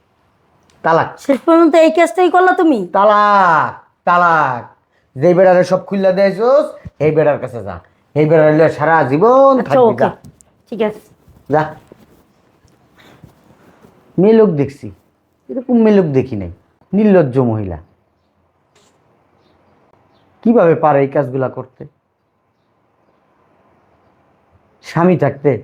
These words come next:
Speaker 1: আরেক পুরুষের সাথে সম্পর্ক করে মোবাইলে। কইরা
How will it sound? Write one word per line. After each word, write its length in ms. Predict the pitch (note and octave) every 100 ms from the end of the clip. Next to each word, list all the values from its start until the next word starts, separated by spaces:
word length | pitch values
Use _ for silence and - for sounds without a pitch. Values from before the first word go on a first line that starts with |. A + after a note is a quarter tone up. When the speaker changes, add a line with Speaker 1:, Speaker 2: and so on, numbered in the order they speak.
| -
Speaker 1:
আরেক 280 | C3+ D3 D3
পুরুষের 320 | E3+ C#3+ C3+
সাথে 220 | A#2 B2
সম্পর্ক 520 | A2+ C3 B2+ C3 A2+
করে 180 | G#2+ A#2+
মোবাইলে। 480 | G2+ G2 F#2 E2+ E2+ -
কইরা 300 | C#3 C3+ D3